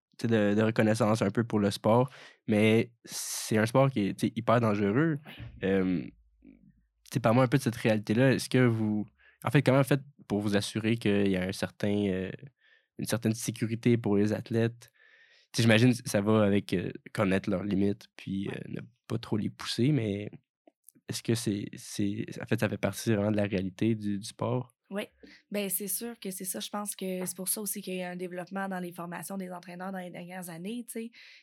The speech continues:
Speaker 2: Il y en a eu, là, des moments, là, où ça a été plus dangereux, où il y avait des entraîneurs qui,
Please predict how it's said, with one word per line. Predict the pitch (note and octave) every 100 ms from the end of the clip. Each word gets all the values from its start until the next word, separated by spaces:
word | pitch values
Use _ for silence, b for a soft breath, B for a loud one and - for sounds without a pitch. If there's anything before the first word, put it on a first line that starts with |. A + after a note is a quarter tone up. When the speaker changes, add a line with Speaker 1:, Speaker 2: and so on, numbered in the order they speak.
| -
Speaker 2:
Il |
y | F#3+
en | F#3+
a | F3+
eu, | F#3+ A3 G#3+
là, | G3+
des | F#3 F3+
moments, | F3 F3 F3+ F3+
là, | F3+ F3+
où | E3+
ça | -
a |
été | F3 F3+
plus | -
dangereux, | F3+ F3+ F3+ F3+ G#3 G#3+
où | G3+
il | F3+
y |
avait | F3
des | E3+
entraîneurs | F3+ - F3 F#3 F#3
qui, | - F3+